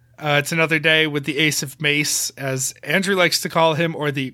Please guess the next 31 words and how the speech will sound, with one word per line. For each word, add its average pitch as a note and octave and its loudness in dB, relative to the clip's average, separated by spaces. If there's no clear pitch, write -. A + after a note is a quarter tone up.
Mace D#3 0
of C3 -6
Spades, E3+ 0
as C#3 -4
other E3 0
people C#3 -4
apparently C3+ -2
like B2+ -6
to - -10
call C3+ 0
him B2+ -2
now. C3 -2
I'm E3 2
gonna D#3 2
call D3 2
him C3+ -2
Aaron. C#3+ 0
Uh, D3+ 2
and D3+ 0
we D3 -2
start G3 2
with, D#3+ 2
uh, D3 -6
after D3+ 0
a C#3+ 0
little C#3 -2
bit C3+ -6
of C3 -6
rambling C3 -2
on B2+ -2
that, F#3 2